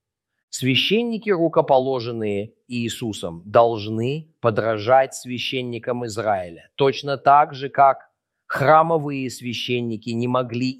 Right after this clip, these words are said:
иметь дело с мёртвыми телами, так и верующие не должны этого делать. Конечно, как и во всех учениях Иешуа, он возвышает правила Торы до их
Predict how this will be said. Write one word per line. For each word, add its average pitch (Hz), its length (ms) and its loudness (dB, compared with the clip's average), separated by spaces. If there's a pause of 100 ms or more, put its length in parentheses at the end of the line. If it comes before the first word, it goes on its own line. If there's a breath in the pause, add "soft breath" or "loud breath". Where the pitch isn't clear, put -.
иметь 123 500 -2
дело 120 600 0 (240)
с - 120 -10
мёртвыми 107 640 0
телами, 87 600 -6 (320)
так 131 260 6
и 120 80 -2
верующие 131 960 -2
не 120 240 0
должны 92 720 -6 (100)
этого 90 340 -6
делать. 82 520 -18 (720)
Конечно, 110 640 2
как 101 220 2 (120)
и 110 220 -6
во 107 140 2
всех 127 360 -4
учениях 110 600 -8
Иешуа, 104 760 0 (600)
он 143 240 4
возвышает 127 720 -2
правила 120 460 -2
Торы 160 420 -2
до 127 160 -6
их 131 340 -10